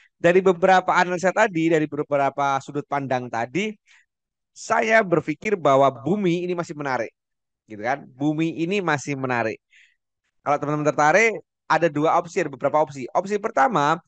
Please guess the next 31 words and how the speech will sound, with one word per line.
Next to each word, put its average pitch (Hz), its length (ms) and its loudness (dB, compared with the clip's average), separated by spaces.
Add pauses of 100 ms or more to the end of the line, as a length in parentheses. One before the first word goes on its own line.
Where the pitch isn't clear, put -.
(220)
kita 254 320 -2
tunggu 220 320 -8
saham 185 320 2
ini 220 160 -10
turun 214 240 -2
dulu, 214 160 -4
teman-teman. 131 320 -6 (400)
Setidaknya 175 960 0
di 143 240 -6
area 160 560 2
satu 160 480 -4
delapan 135 400 -4
puluhan 135 560 2 (480)
atau 139 160 -2
satu 160 240 -2
tujuh 156 240 -6
X - 320 -4
gitu 117 160 -6
kan. 147 160 0 (560)
Karena 123 240 -2
dia 156 160 0
supaya 143 400 0
nanti 151 240 -4
kita 180 80 -2
tunggu 139 240 -4
mantul, 165 400 -2
nah 123 160 -2
kita 160 240 -4
beli 151 160 -6
di 131 80 -8
sini. 131 280 -4